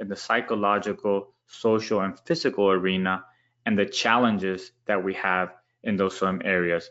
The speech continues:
psychological, social, and physical. And it's really the balance between our body, our mind, our spirit, and our hearts. And I think it's very important for us to recognize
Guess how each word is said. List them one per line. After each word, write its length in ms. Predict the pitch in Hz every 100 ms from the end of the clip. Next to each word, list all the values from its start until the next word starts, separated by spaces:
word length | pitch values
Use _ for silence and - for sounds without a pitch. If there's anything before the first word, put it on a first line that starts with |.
| _
psychological, 720 | - 98 101 95 90 92 98
social, 440 | - 95 87 98 87
and 80 | -
physical. 540 | 160 135 101 - 92 - - _ _ -
And 120 | 110
it's 200 | 107 -
really 180 | 120 113
the 120 | 104
balance 420 | - 101 104 104
between 340 | - - 95
our 120 | 90 87
body, 480 | 101 101 98 95 -
our 120 | 92
mind, 440 | 87 92 92 92 -
our 100 | 92
spirit, 480 | - - 95 90 90 -
and 80 | 90
our 120 | 82
hearts. 560 | - 143 123 - - - _ - - _ _ -
And 200 | 110 110
I 40 |
think 220 | 113 -
it's 140 | 180 123
very 180 | 131
important 640 | 135 117 - 113 110 98 -
for 140 | 98
us 180 | 98 98
to 160 | -
recognize 760 | 90 120 - 123 92 87 87 -